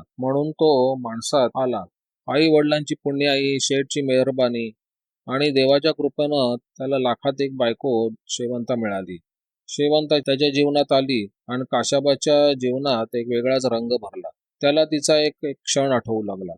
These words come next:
शेवंताच्या अचानक गायब होण्यामुळे सर्व लोक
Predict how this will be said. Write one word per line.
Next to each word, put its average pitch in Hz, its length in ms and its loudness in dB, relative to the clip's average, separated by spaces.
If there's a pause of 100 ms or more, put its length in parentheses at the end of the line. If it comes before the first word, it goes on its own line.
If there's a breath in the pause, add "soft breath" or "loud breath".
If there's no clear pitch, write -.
(360)
शेवंताच्या 147 840 2
अचानक 139 440 0
गायब 127 260 4
होण्यामुळे 127 580 -2 (160)
सर्व 135 320 0
लोक 139 180 0